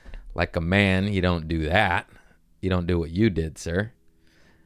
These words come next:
Uh, once again, I'm fine with that. Just gotta go down a little differently. Uh, Brendan Schaub said this too, like, would you have slapped The Rock?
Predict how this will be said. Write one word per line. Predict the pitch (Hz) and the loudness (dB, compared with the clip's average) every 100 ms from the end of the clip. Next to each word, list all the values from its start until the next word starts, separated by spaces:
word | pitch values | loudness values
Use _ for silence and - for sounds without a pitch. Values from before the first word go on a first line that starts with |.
| _ | _
Uh, | - 80 | -16 -6
once | 85 82 - | -4 -4 -8
again, | 82 92 92 | -6 -4 -2
I'm | 82 | -4
fine | - 92 85 82 | -4 -4 -4 -4
with | 78 | -6
that. | - 90 - - | -4 -4 -4 -8
Just | 82 - - | -14 -14 -10
gotta | 78 80 | -6 -6
go | 78 82 | -4 -6
down | 80 85 87 | -4 -4 -2
a | |
little | 85 82 | -2 -2
differently. | 82 123 98 90 85 80 - _ _ _ _ _ _ _ - 92 | 0 0 -2 -10 -10 -12 -14 _ _ _ _ _ _ _ -8 2
Uh, | 87 78 | 4 4
Brendan | 78 107 104 95 | 4 4 4 0
Schaub | 107 117 123 | 4 4 4
said | - 95 82 | 2 0 2
this | 87 - | -4 -2
too, | 104 107 | 2 4
like, | 92 85 85 | 4 2 0
would | 85 90 82 | -2 -2 -2
you | 87 85 | -2 0
have | 90 85 82 | 2 0 0
slapped | - 90 85 85 - | -4 0 0 -2 -4
The | 82 | 0
Rock? | 85 - 78 - - | 2 2 -2 -6 -8